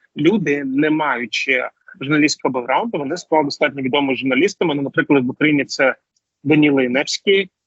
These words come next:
А, наприклад, е, я думаю, що можна говорити про, е, того ж Матвія Винопольського,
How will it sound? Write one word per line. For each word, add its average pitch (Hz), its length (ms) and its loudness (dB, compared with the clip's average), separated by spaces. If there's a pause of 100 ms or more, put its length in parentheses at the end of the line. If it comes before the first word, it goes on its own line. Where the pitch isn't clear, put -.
(240)
А, 135 360 2
наприклад, 135 440 -14 (120)
е, 123 380 -6 (420)
я 131 160 -4
думаю, 139 280 -6
що 123 600 -2 (120)
можна 135 340 -2
говорити 127 460 -2
про, 123 380 2 (240)
е, - 100 -8
того 127 280 2
ж - 160 -2
Матвія 131 540 4
Винопольського, 160 800 -2